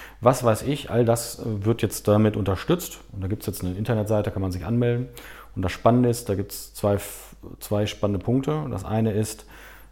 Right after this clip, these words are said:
eine Ausfallentschädigung. Das heißt, wenn wir jetzt etwas planen würden vom Schützenverein, von der, was weiß ich, Garde oder f-, wer auch immer, plant ein Live-Konzert, so, dann kann man sich das darüber absichern lassen. Und wenn man das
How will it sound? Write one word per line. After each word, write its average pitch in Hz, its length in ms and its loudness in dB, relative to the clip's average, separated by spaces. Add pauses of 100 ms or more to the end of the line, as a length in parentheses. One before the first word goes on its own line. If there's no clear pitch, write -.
(100)
eine 98 200 -4
Ausfallentschädigung. 131 680 4
Das 120 140 -2
heißt, 113 180 0
wenn 117 240 4
wir 113 80 4
jetzt 107 200 4
etwas 104 280 -2
planen 127 280 4
würden 131 180 4
vom 101 200 -2
Schützenverein, 120 720 0
von 101 480 0
der, 92 540 2 (840)
was 90 160 -2
weiß 92 140 -2
ich, - 140 -6
Garde 117 500 8
oder 104 160 4
f-, - 280 -6
wer 120 300 8
auch 120 160 6
immer, 147 280 4 (240)
plant 113 260 2
ein 113 40 2
Live-Konzert, 135 760 2 (240)
so, 107 220 -2
dann 101 240 0
kann 117 140 2
man 120 120 6
sich 110 120 -2
das 113 160 0
darüber 110 300 4
absichern 104 380 0
lassen. 101 200 -2
Und 107 80 -2
wenn 107 80 0
man 107 100 0
das - 300 -4